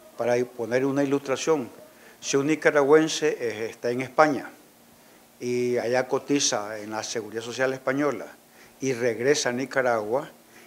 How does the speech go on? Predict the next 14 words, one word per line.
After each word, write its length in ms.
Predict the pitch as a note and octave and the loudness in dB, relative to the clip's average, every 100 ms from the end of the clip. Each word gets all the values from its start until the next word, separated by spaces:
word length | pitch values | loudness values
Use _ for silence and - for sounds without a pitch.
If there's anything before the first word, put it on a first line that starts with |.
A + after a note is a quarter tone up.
| - | -12
y 100 | B2 | -6
aquí 240 | A#2 - C3+ | -4 -2 0
en 60 | C#3+ | 0
Nicaragua 500 | C3+ C3 C3+ C3 B2 | 2 2 4 2 0
también 300 | G#2 A#2 A#2 | -6 -8 -4
tiene 300 | B2+ B2+ C3 | -2 -2 -4
cotizaciones, 760 | F3 C3 B2 A2+ C#3+ C#3+ A#2 | -8 -6 -6 -2 0 0 -2
pero 160 | - A2 | -6 -6
en 120 | A2 | -8
España 600 | G2+ - B2+ C#3+ D#3 E3 - - - - | -10 2 4 4 0 -6 -8 -16 -20 -14
no 240 | A#2+ C3+ C#3+ | 0 2 2
cumplió 340 | C3+ A2+ C3+ | -2 -2 -2
el 60 | B2+ | 0
requisito, 600 | C3 - A#2 E3+ E3+ | -4 -4 -2 -2 -4